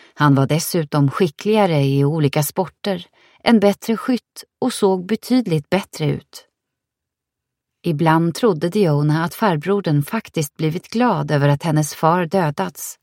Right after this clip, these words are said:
när han under inridningen av en otränad unghäst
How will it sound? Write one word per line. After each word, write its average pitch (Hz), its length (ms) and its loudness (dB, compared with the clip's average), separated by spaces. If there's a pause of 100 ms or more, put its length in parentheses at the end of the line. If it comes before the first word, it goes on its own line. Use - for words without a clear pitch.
(420)
när 156 120 4
han 147 260 6
under 143 320 2
inridningen 165 920 0
av 139 180 2
en 151 260 0
otränad 180 760 -2
unghäst 202 680 -2